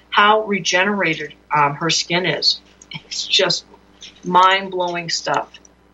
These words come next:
Mind-blowing stuff. So I think that's, um, really important to get some energy devices to counteract, um, like orgone and things like that, all these frequencies that we're dealing with.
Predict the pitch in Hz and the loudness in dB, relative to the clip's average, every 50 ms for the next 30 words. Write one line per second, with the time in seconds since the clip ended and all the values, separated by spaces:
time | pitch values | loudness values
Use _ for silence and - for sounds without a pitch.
0 | _ _ _ _ _ _ 185 185 190 196 202 202 190 185 185 185 180 180 175 - | _ _ _ _ _ _ 2 4 4 4 2 2 0 2 2 2 0 0 -2 -4
1 | - 147 160 151 - - - - 160 156 160 165 165 - 190 185 170 190 180 175 | -4 -4 -4 -6 -6 -6 -6 -6 -4 -4 -4 -4 -6 -8 -10 -8 -4 -4 -4 -4
2 | 175 - 170 170 170 170 160 156 - 170 185 190 190 190 185 175 175 - - 190 | -4 -2 0 0 0 0 -4 -6 -6 -4 -2 0 0 0 0 -2 -4 -4 0 0
3 | 180 - - 190 185 - _ _ - _ _ - - - - - 175 196 190 - | 0 0 0 -6 -14 -16 _ _ -20 _ _ -20 -18 -14 -10 -2 0 0 0 2
4 | - 190 170 - - 185 202 220 220 214 - 202 175 180 170 - 170 165 165 165 | 0 -2 -2 0 0 0 2 2 2 0 0 -2 -2 -2 -2 0 2 2 4 2
5 | - - 170 165 - - 156 156 - - 196 185 202 208 208 220 - - - 151 | 2 0 -2 -2 -2 -2 -4 -4 -4 0 2 2 2 2 0 -4 -4 -4 -2 0
6 | 160 156 143 151 - - - - _ _ _ _ - - _ - 170 165 156 156 | 0 2 0 -2 -4 -10 -16 -20 _ _ _ _ -20 -18 _ -2 0 2 2 2
7 | 151 - - _ 156 147 143 - _ - 185 180 180 180 175 170 160 156 160 160 | 0 -4 -8 _ -8 -8 -8 -8 _ -4 -2 -2 0 0 0 0 0 0 0 -2
8 | - 160 160 160 156 160 156 151 - 156 160 156 160 - - _ _ _ _ _ | -4 -4 -4 -4 -2 -4 -4 -2 -2 0 0 0 0 -2 -8 _ _ _ _ _
9 | _ - - 175 180 180 180 180 170 - - - 175 175 175 175 180 170 165 - | _ -2 0 2 2 4 2 2 2 2 0 2 2 0 0 0 -2 -6 -4 -4
10 | - 165 156 147 - 156 151 - 143 147 143 151 156 151 151 156 156 160 151 143 | -2 -2 -2 0 0 -2 -2 -2 -2 -4 -4 -4 -4 -4 -4 -4 -4 -2 -2 -2
11 | 139 139 - | -4 -4 -8